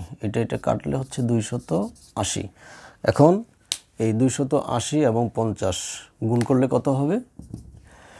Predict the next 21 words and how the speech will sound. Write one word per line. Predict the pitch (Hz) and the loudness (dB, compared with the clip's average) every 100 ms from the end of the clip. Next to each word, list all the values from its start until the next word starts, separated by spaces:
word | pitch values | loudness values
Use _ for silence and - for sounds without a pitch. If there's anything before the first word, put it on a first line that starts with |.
| - | -4
<coughs> | - 254 254 - - 202 - - 190 | 0 8 10 10 8 6 6 4 4
এই, | 135 135 - | 4 0 -8
এটা | - 113 | -14 -14
পিছনের | - 131 143 139 | -10 -8 -8 -8
শূন্য | 151 151 | -8 -6
দুইটা | 143 147 175 208 _ _ _ _ _ _ _ _ _ _ _ _ _ - | -6 -6 -6 -8 _ _ _ _ _ _ _ _ _ _ _ _ _ -2
বসায় | - 120 120 | 2 2 2
দিলাম। | 98 80 82 82 - _ _ - _ - | 2 0 -4 -8 -18 _ _ -20 _ -2
এখন | 117 123 | 0 2
আঠাশ | 120 127 156 156 | 4 6 6 4
আর | 147 | 4
পাঁচ | 147 131 117 | 4 4 4
গুণ | 110 | -2
করতে | 98 - 92 | -2 -6 -8
হবে। | 80 104 - | -8 -12 -6
পাঁচ | 113 120 | 0 2
আষ্টে | 123 143 | 2 -2
চল্লিশের | 135 139 135 131 139 - | -2 2 2 0 -4 0
শূন্য, | 143 151 214 | 0 0 -2
হাতে | 139 113 131 | -4 -2 2
হলো | 135 | 4